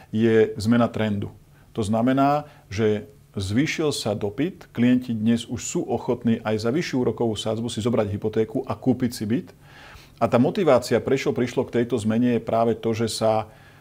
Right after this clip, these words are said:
otvorene komunikuje do budúcna znižovanie úrokových sadzieb. To znamená, zrazu väčšie množstvo Slovákov si bude môcť dovoliť kúpiť byt a tlak dopytu na ceny bude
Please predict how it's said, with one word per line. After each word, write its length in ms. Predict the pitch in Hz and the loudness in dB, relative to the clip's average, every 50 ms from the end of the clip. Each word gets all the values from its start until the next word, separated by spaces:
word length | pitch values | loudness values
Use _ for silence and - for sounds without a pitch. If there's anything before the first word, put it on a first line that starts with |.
| - - - | -20 -8 0
otvorene 480 | - - - - - 147 135 127 120 113 | 2 2 2 4 4 2 4 4 4 2
komunikuje 720 | - - 117 123 123 120 113 104 - - 117 110 110 110 | 2 2 2 4 4 4 4 2 0 -2 0 2 2 2
do 80 | 107 110 | 2 2
budúcna 720 | 110 113 113 117 113 113 - - 123 120 120 123 123 117 - - | 2 2 2 0 0 -2 -2 0 2 2 2 2 0 -4 -6 -4
znižovanie 480 | 98 117 135 131 127 131 113 110 110 107 | 0 2 2 4 4 2 2 2 0 0
úrokových 480 | 107 104 107 107 - 104 104 101 - | 0 0 -2 -2 -2 -4 -6 -6 -6
sadzieb. 400 | - 104 104 104 127 143 151 - | -8 -6 -4 -2 -2 -4 -4 -2
To 80 | - 127 | -2 0
znamená, 480 | 127 131 135 131 131 127 123 123 - - - - - - - - | 2 4 4 4 4 2 2 0 -6 -18 -20 -20 -20 -20 -14 -8
zrazu 320 | 110 107 120 127 117 131 | -4 0 0 2 2 2
väčšie 320 | 123 123 165 175 - - 156 | 2 2 2 2 2 0 0
množstvo 320 | 135 123 117 - - 117 | 2 2 0 0 -4 -4
Slovákov 480 | - - 120 110 113 110 - 113 110 - | -2 0 2 4 4 2 2 0 -2 -2
si 80 | - | -2
bude 240 | 113 107 113 113 117 | -2 0 0 2 2
môcť 240 | 113 113 110 101 107 | 2 2 0 0 0
dovoliť 320 | 107 107 110 110 110 104 - - | 0 0 2 0 -2 -2 -4 -8
kúpiť 240 | 117 113 - 107 101 | -6 -4 -4 -4 -2
byt 220 | 104 131 175 - - - - - - - - - - - | -2 -2 -2 -4 -10 -20 -20 -20 -20 -20 -20 -20 -10 -2
a 160 | - 110 107 | 0 0 0
tlak 540 | - - 135 151 180 175 - - - - - - - | 0 2 4 6 6 4 2 -2 -12 -20 -16 -10 -4
dopytu 640 | 110 120 139 - 143 - 170 - - 110 98 98 - - | 2 4 4 4 4 0 -2 -2 -2 -4 -4 -6 -8 -6
na 160 | 120 113 104 107 | -2 -2 -2 -2
ceny 400 | - - 120 120 135 147 147 131 | 0 0 2 2 2 2 0 0
bude 160 | 120 117 | 0 0